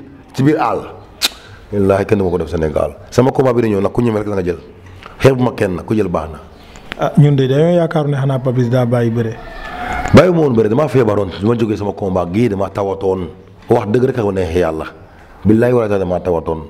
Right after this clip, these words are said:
Speaker 1: Waaye instant yi jàmm ak salaam. Waaye nag sama défaite bi gëmuma ko woon. Moo tax bu ma jógee, bu ma daanoo, bu may ñibbi.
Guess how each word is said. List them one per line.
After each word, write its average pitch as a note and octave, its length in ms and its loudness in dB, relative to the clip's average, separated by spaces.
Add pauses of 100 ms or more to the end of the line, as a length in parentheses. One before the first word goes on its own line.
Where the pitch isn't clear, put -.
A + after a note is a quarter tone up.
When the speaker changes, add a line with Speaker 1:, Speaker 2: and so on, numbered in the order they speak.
(160)
Speaker 1:
Waaye F2+ 260 0
instant F2 260 -4
yi D#2+ 60 -6
jàmm F2 200 -2
ak E2 100 -8
salaam. D#2 300 -2 (880)
Waaye G#2 220 6
nag A2+ 100 -2
sama A#2 220 2
défaite G#2+ 280 2
bi G2+ 160 2
gëmuma C#3 360 0
ko A2 100 -2
woon. E2+ 280 0 (880)
Moo G#2+ 220 6
tax A2+ 160 2
bu G#2 60 0
ma G#2+ 180 2
jógee, G2+ 400 2 (300)
bu F#2+ 100 2
ma G#2+ 100 2
daanoo, G2+ 340 0
bu G#2 60 -2
may B2 160 2
ñibbi. D#3 320 0